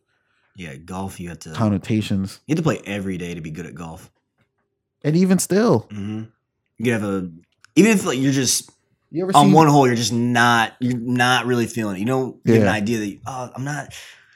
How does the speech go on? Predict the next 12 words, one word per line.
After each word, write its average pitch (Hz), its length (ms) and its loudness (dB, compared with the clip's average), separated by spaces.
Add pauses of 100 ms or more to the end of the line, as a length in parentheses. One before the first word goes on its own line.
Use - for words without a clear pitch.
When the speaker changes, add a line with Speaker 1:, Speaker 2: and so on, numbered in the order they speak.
(140)
Speaker 1:
the 107 80 -10
last 127 260 -4
one 131 100 -6
wasn't 123 220 -10
that 95 40 -16
good, 120 260 -6
so 107 240 -12 (160)
this 120 160 -8
one 117 120 -8
might 113 120 -10
not 110 140 -14
be." 110 400 -10